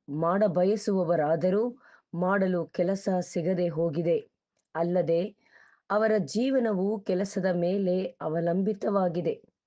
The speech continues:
ಲೋಕವು ಪ್ರತಿ ಮನುಷ್ಯನಿಗೆ ಜೀವಿಸಲು ಅನುಮತಿಸುವ ಹಂಗಿನಲ್ಲಿದೆ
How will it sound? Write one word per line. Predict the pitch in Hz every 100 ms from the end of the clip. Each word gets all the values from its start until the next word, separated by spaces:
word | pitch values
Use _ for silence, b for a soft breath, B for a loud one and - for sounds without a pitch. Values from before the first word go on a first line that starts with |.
| _ B B B B 185
ಲೋಕವು | 214 262 262 202 208 226
ಪ್ರತಿ | 185 180 - 214 196
ಮನುಷ್ಯನಿಗೆ | 165 180 196 208 196 170 180
ಜೀವಿಸಲು | 131 170 202 202 - 180 180 - -
ಅನುಮತಿಸುವ | 190 208 202 190 185 - 165 165 156 B B B
ಹಂಗಿನಲ್ಲಿದೆ | - 180 180 170 170 165 165 151 170 202